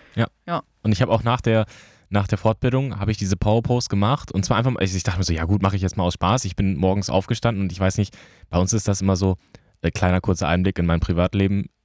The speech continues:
Speaker 1: man bleibt morgens liegen, man holt sich Kaffee ins, ans Bett, nicht ins Bett, aber ans Bett <laughs> und man trinkt den Kaffee dann im Bett und guckt noch vielleicht irgendwas bei YouTube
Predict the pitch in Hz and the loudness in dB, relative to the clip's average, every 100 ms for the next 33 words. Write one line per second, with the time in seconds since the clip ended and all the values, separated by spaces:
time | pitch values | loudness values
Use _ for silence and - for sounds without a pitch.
0 | - - - - 95 92 90 - 87 98 | -18 -18 -20 -6 -2 0 0 2 0 0
1 | 90 98 104 123 143 - _ _ - 85 | 0 0 0 0 -2 -8 _ _ -2 2
2 | 98 - 87 98 113 95 92 - - 90 | 2 0 -2 -2 0 -2 -4 -6 -2 -2
3 | - 98 120 - _ _ - - - - | 0 -2 -2 -8 _ _ -10 -6 -6 -4
4 | - - 73 - - - 117 - - - | -4 -2 -2 0 -2 0 -4 -4 -14 -4
5 | - - 113 - - - - - - - | -2 0 -2 -6 -12 -12 -18 -18 -20 -4
6 | 98 95 92 - 107 95 90 95 98 87 | -2 0 -2 0 0 0 0 0 0 0
7 | 85 82 92 92 87 - 101 - 90 - | 0 0 0 0 0 0 -2 -2 -4 -2
8 | 85 90 85 - 78 82 87 90 95 | -2 -2 -4 -2 0 0 0 -2 -2